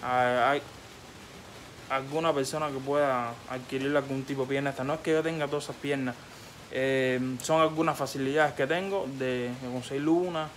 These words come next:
cada un cierto tiempo, que, que me, que me, que me, que, que me cuenten y que me digan que, que está la pierna ahí. Entonces por eso es que yo trato de, de entonces que esas piernas lleguen a otras manos.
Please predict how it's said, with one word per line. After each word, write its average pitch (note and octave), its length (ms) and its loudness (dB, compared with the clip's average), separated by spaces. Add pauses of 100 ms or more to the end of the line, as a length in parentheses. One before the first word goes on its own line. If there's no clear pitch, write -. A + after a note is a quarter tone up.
(480)
cada C3 120 4
un C#3+ 120 2
cierto C#3 260 -4
tiempo, D3+ 760 2 (480)
que, B2+ 220 4
que B2+ 100 2
me, C3 400 2 (180)
que C3 100 2
me, B2+ 200 2
que B2+ 160 -2
me, B2+ 180 2
que, B2+ 280 0
que C3 100 -2
me C3 120 2
cuenten D3 540 2
y B2 80 0
que B2 100 0
me B2 120 2
digan C#3+ 240 0
que, A#2+ 280 -2 (480)
que C3+ 80 -6
está C#3 220 2
la C3+ 120 8
pierna C#3 280 0
ahí. F3+ 140 0
Entonces C#3 420 -4
por B2 160 0
eso B2+ 180 -2
es - 60 -12
que B2+ 180 -2
yo C3 220 0
trato C3 380 2
de, A#2+ 100 0 (480)
de B2+ 80 -4
entonces C3 600 4
que B2+ 120 2
esas C3 240 -2
piernas C#3 280 2
lleguen C3+ 200 4
a B2+ 100 4
otras B2+ 280 2
manos. B2 220 2